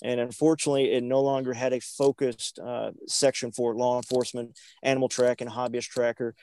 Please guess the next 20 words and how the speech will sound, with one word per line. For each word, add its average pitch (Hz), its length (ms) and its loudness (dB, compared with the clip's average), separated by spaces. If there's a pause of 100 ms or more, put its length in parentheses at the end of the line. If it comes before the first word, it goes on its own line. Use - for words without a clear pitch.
(280)
And 131 120 -2
it 127 80 0
also 156 360 2
started 135 440 -2
to 120 80 -12
control 127 380 -2
what 127 100 -4
kind 127 160 -8
of 127 40 -4
information 123 480 -8
they 117 80 -10
could 113 160 -12
put 123 160 -2
out 117 220 0
there 113 240 -2
because 110 320 -6
of 113 120 -6
operational 117 460 -4
security 117 400 -2
issues 117 460 -4